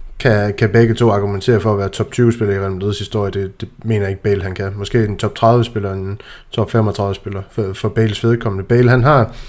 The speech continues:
det malurt også, ud over de her fire sæsoner, der har været... Øh,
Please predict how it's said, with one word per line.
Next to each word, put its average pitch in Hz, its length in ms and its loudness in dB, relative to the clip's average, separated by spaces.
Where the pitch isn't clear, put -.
det 135 100 6
malurt 131 480 6
også, 123 420 2
ud 117 200 2
over 113 240 4
de 110 140 -2
her 110 140 0
fire 123 280 -2
sæsoner, 107 420 -4
der 92 60 -8
har 95 160 -4
været... 95 320 -6
Øh, 98 200 -6